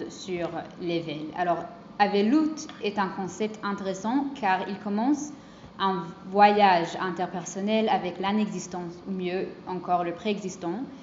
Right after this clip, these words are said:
et aussi sa communauté. Alors, ces voyages, ces deux voyages sont différents. Euh, Avelout en tant que concept se définit comme le sujet qui est en deuil, a été fortement impacté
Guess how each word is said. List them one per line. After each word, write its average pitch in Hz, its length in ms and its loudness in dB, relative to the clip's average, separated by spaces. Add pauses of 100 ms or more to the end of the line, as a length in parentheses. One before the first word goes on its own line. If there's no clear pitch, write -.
(180)
et 302 140 10
aussi 262 400 2
sa - 180 0
communauté. 185 520 -2
Alors, 180 420 4
ces 196 500 0
voyages, 170 420 0
ces 175 160 -8
deux 170 140 -4
voyages 165 320 -4
sont 170 120 -8
différents. 170 440 -4 (680)
Euh, 208 260 8
Avelout 220 420 4
en 220 80 0
tant 208 160 -2
que 202 160 -4
concept 208 520 -4
se - 180 -4
définit 208 500 0
comme 196 200 -6
le 180 40 -6
sujet 185 720 -2
qui 180 420 -4
est 175 320 -6
en 175 160 -4
deuil, 226 300 2
a 190 160 2
été 180 180 -4
fortement 214 720 -2
impacté 180 680 -4